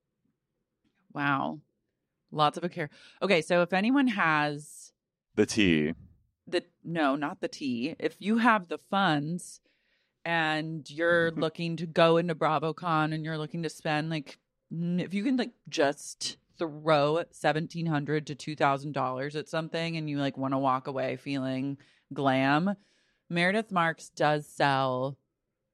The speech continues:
Speaker 1: emerald rings, like, rings just, like, with a full band of emeralds or other precious stones.
Speaker 2: Right.
Speaker 1: And I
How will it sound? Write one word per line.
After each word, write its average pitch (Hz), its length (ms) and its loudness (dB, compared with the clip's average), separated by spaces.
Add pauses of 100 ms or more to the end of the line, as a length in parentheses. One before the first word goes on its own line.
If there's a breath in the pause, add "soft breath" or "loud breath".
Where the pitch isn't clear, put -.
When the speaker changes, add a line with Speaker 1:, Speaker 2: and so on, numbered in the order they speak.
(260)
Speaker 1:
emerald 156 920 0 (220)
rings, 160 680 0
like, 156 180 2
rings 147 380 2
just, 147 200 -10
like, 139 160 -2
with 147 160 0
a 147 60 0
full 143 560 2
band 143 640 0
of 135 200 -6 (100)
emeralds 147 500 0
or 151 120 4
other 143 260 2
precious 156 420 -2
stones. 180 640 2
Speaker 2:
Right. 170 380 8
Speaker 1:
And 160 500 2
I 156 260 4